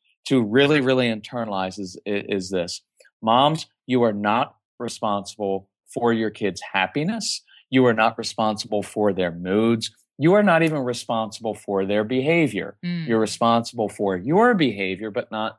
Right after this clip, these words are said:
Speaker 1: their behavior. You're not responsible for the choices that they make.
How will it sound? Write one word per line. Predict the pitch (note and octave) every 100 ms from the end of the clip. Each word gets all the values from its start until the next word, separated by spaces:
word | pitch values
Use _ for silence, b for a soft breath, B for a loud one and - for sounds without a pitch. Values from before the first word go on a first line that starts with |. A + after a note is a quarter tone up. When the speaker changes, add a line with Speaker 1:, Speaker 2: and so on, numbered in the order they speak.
| -
Speaker 1:
their | C#3+ F3 E3+
behavior. | C3+ G#2+ G2 F2 F2+ _ b b _
You're | A#2
not | A#2 -
responsible | A#2+ - B2 A#2+ C3+ B2+
for | B2+
the | B2
choices | A#2+ - G#2 G2+ - G#2+ G2
that | G2
they | - D3
make. | D3 C3+ B2+